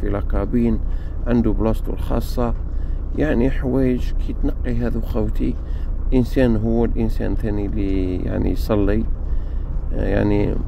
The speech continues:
مستحيل أنه يكون مش نظيف بصح. كمام، كمام الإنسان لازم دائمًا مرة على مرة، إيه، هكذا يدير، آه، ينظف الشاحنة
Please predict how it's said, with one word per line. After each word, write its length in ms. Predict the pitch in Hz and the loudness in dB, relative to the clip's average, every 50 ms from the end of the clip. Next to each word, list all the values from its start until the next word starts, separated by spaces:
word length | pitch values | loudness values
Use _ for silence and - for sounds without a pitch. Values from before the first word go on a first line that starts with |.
| - - - | -2 -2 0
مستحيل 520 | 110 113 113 - - - 107 101 110 110 107 - 107 | 0 0 0 -2 -2 -4 -4 -2 0 0 0 0 0
أنه 180 | 110 104 104 | 0 0 0
يكون 280 | 107 - - - - - | 0 -2 -2 -2 -2 0
مش 220 | - - - - | -2 0 0 0
نظيف 400 | 98 - - - 107 113 64 - | 0 0 0 0 0 0 0 0
بصح. 420 | - - - - - - - - - - - | -2 -2 -2 -2 -2 -2 -2 -2 -2 -4 -2
كمام، 440 | - 110 95 92 107 117 113 95 - - - - - - - - - - - - | -2 0 0 2 4 4 4 2 2 -2 -2 -2 -2 -2 -2 -2 -2 -2 -2 -2
كمام 380 | - - 107 107 110 107 104 - - | -2 -2 -2 -2 0 0 0 -2 -2
الإنسان 460 | 107 98 - - - 120 120 123 120 - - - - - - - - - - - - - - - | -2 -2 -2 -2 0 2 2 2 2 0 -2 -4 -4 -4 -2 -2 -2 -2 -2 -2 -2 -2 -2 0
لازم 420 | 113 113 110 101 104 107 101 98 | 2 2 2 2 2 0 0 0
دائمًا 380 | - 104 98 101 107 107 107 110 | 0 0 0 0 0 0 2 2
مرة 400 | 113 104 98 101 107 101 98 101 | 2 0 0 0 0 0 0 0
على 220 | 104 101 104 104 | 0 0 -2 0
مرة، 440 | 101 98 101 104 101 104 120 123 - - - - - - - - - - - - - - - - - | 0 0 0 0 0 0 0 0 0 -2 -2 -2 -2 -2 -2 -2 -2 -2 -2 -2 -2 -2 -2 -2 -2
إيه، 440 | 131 127 123 123 120 113 117 - - - - - - - - - | 0 0 0 2 0 0 0 0 -2 -2 -2 -2 -2 -2 -2 -2
هكذا 340 | 156 156 160 147 135 127 143 | -2 -2 0 0 0 0 0
يدير، 400 | 135 131 117 117 127 127 120 107 107 | 2 2 4 4 4 4 4 4 2
آه، 440 | 117 113 113 - 57 - - - - - - - - - - - - - - - - - - - - - - - - - - - - - - - - - - - | 0 0 0 -2 -2 -2 -2 -2 -2 -2 -2 -2 -2 -2 -2 -2 -2 -2 -2 -2 -2 -2 -2 -2 -2 -2 -2 -4 -4 -4 -4 -4 -2 -2 -2 0 0 0 0 2
ينظف 420 | 113 120 123 117 - 117 107 - | 4 4 4 4 2 2 2 4
الشاحنة 360 | - - 120 107 - 117 113 | 4 2 2 0 0 0 0